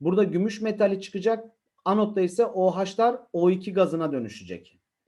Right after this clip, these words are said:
O iki gazına dönüşecek. O zaman O H derişimi ne olacak? Çözeltinin azalacak.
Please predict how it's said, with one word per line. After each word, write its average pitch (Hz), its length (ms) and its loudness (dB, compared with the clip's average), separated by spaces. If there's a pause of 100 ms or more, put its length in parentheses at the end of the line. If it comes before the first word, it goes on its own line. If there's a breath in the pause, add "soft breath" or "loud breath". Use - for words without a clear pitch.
(1080 soft breath)
O 147 140 2
iki 147 220 -2
gazına 131 340 0
dönüşecek. 104 460 -10
O 139 40 -8
zaman 170 240 -4
O 156 240 2
H 233 220 -2
derişimi 185 360 -2
ne 190 40 0
olacak? 190 360 -2
Çözeltinin 170 440 -4
azalacak. 151 720 -6